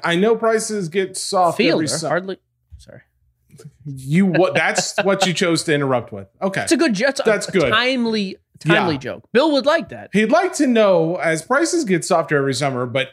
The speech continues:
Speaker 1: every week, most of the top player cards are dropping about five to ten percent.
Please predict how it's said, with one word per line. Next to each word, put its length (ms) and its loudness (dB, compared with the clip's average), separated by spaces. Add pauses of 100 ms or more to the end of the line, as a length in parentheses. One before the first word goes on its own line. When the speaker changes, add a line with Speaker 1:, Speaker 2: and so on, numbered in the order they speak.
Speaker 1:
every 400 0
week, 540 -2
most 360 -2
of 80 -8
the 60 -4
top 220 -2
player 460 -4
cards 300 -4
are 80 -6
dropping 640 -4
about 240 -12
five 180 -4
to 60 -6
ten 160 -10
percent. 360 -6